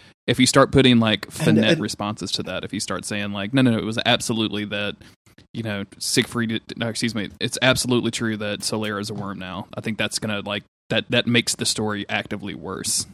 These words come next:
Speaker 1: And I, I like the, I like the exercise of thinking about a lot of that stuff, but I find myself, uh, more and more, uh, just kinda bored with YouTube lore videos that, that try to get in on some of the stuff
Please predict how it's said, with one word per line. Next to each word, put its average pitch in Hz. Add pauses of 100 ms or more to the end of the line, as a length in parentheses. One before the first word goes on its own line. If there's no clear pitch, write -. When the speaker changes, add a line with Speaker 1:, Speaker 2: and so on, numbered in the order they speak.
(140)
Speaker 1:
And 107
I, 107 (560)
I 131
like 147
the, 123 (100)
I 123
like 131
the -
exercise 156
of -
thinking 175
about 170
a 165
lot 170
of 170
that 175
stuff, 175
but 120
I 113
find 139
myself, 127
uh, 120
more 113
and 110
more, 107 (800)
uh, 104 (220)
just 117 (360)
kinda 123
bored 107
with 101
YouTube 104
lore 101
videos 98
that, 104
that -
try 107
to 104
get 101
in 101
on 101
some -
of 80
the -
stuff -